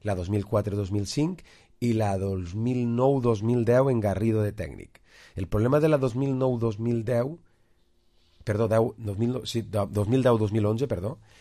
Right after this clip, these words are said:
El problema de la dos mil deu dos mil onze és que van començar com un tir en Rossi fent gols a tot lo que se manejava i vam acabar en la llengua fora.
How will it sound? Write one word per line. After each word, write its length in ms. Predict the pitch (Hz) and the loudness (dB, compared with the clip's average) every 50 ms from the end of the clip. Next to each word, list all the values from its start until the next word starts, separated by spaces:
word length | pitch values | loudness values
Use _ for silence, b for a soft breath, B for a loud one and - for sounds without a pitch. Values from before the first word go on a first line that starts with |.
| b b b b | b b b b
El 100 | 107 98 | -10 -4
problema 260 | - 104 110 123 139 | -2 0 4 4 4
de 60 | 151 | 6
la 80 | 151 147 | 4 4
dos 160 | 127 127 113 | 2 0 0
mil 160 | 117 131 131 | 0 0 2
deu 160 | 123 131 123 113 | 4 4 4 4
dos 160 | 110 101 113 | 2 0 0
mil 100 | 123 123 131 | 2 2 2
onze 300 | 131 123 120 139 165 - - - | 0 0 -4 -6 -8 -8 -12 -10
és 240 | - 123 117 - - | -8 -6 -6 -6 -4
que 160 | - 131 113 | -4 -2 -2
van 160 | 120 123 123 | -2 -2 -2
començar 460 | 113 127 123 120 117 - 127 120 107 104 - | -2 -4 -2 -2 -4 -2 -2 -2 -2 -4 -6
com 160 | - 95 92 107 | -8 -6 -2 0
un 200 | 123 131 135 131 | 0 0 0 -2
tir 380 | - - 127 139 151 180 - - | 0 2 2 2 2 -2 -8 -6
en 160 | - 113 110 92 | -6 -4 -4 -2
Rossi 320 | 98 120 135 127 - 117 | 0 0 0 0 -2 -6
fent 320 | 101 - 127 127 135 131 | -6 -2 -2 0 0 0
gols 240 | 120 131 135 135 113 | 2 2 2 2 2
a 80 | 107 101 | 0 -2
tot 160 | - 123 123 | 0 0 0
lo 60 | 123 127 | 0 0
que 80 | 117 | -2
se 80 | 120 123 | 0 0
manejava 460 | 123 123 117 135 135 123 127 147 180 B B B B B B B B B B B B 120 | 0 0 2 2 2 2 2 -2 -4 B B B B B B B B B B B B -2
i 80 | 113 107 | 2 2
vam 160 | 117 117 127 | 4 4 2
acabar 400 | 131 - - 123 120 123 135 147 | 2 2 2 2 4 4 4 4
en 80 | 147 135 | 4 2
la 80 | 120 | 2
llengua 320 | 113 120 127 123 117 113 95 | 2 2 0 0 0 -2 0
fora. 380 | - 123 131 131 98 69 55 | 2 2 2 2 2 -2 -8